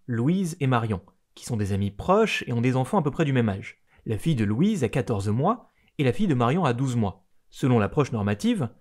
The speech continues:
l'âge moyen auquel un enfant commence à marcher est de douze mois. Cependant, à quatorze mois, la fille de Louise ne marche toujours pas. Elle dit à Marion qu'elle craint que son bébé ait un problème.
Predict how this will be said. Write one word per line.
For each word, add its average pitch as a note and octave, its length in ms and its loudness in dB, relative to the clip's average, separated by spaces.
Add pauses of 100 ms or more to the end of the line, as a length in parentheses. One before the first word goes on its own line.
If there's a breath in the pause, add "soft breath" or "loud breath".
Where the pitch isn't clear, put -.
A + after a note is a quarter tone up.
(300 soft breath)
l'âge F3+ 360 4
moyen D#3+ 380 4
auquel D3 260 2
un A#2 100 2
enfant A#2+ 300 0
commence G#2+ 320 -2
à A2+ 40 -2
marcher D#3+ 560 2
est C3+ 40 0
de C#3+ 100 4
douze C#3+ 260 2
mois. A2 300 -2 (440 loud breath)
Cependant, D3+ 680 -2
à D3+ 80 -8
quatorze G3 360 0
mois, F#3 280 2
la D#3+ 100 2
fille G3+ 180 0
de D3 80 2
Louise F3+ 360 0
ne C#3 80 0
marche C3+ 320 -4
toujours G3+ 300 -2
pas. - 240 -8 (380)
Elle A2 160 0
dit B2 120 0
à A2 60 2
Marion A2 380 0
qu'elle A2+ 180 -4
craint F#3 220 -4
que B2+ 100 -6
son A2+ 140 -6
bébé A2 240 0
ait C#3+ 120 0
un B2 60 -2
problème. A#2 480 2